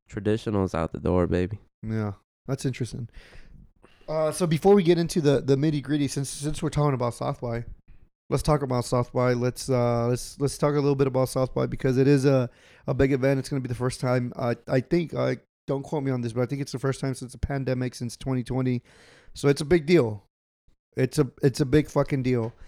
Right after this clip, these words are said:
Speaker 2: Um,
Speaker 1: I'm
Speaker 2: first
Speaker 1: re-, I'm ready to hear about how big, big of it it is.
Speaker 2: So for, for, for those that don't know what South by Southwest is, it's a creative festival here in Austin, Texas.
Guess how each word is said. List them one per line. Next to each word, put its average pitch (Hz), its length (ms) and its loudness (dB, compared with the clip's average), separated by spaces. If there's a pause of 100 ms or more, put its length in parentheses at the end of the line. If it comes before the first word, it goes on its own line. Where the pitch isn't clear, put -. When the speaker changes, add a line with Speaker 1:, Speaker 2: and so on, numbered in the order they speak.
(300)
Speaker 2:
Um, 117 480 -2 (140)
Speaker 1:
I'm 101 80 -2
Speaker 2:
first 156 180 4
Speaker 1:
re-, - 60 -6 (100)
I'm 104 160 2
ready 127 260 4
to 104 80 -2
hear 120 200 2
about 98 240 -2
how 90 180 -6 (180)
big, 101 240 -6 (440)
big 104 180 -4
of 92 100 -6
it 82 120 -10
it 85 160 -12
is. - 120 -6
Speaker 2:
So 180 140 6
for, 165 220 -4
for, 156 460 2
for 160 220 -2
those 165 320 0
that 160 220 -2
don't 151 220 0
know 156 80 6
what 139 200 2
South 143 320 -2
by 147 140 0
Southwest 135 640 -2
is, 135 320 2
it's 127 160 -6
a 135 60 -4
creative 135 440 -4
festival 131 640 -2
here 131 240 0
in 120 80 -4
Austin, 127 300 -6
Texas. 131 580 -6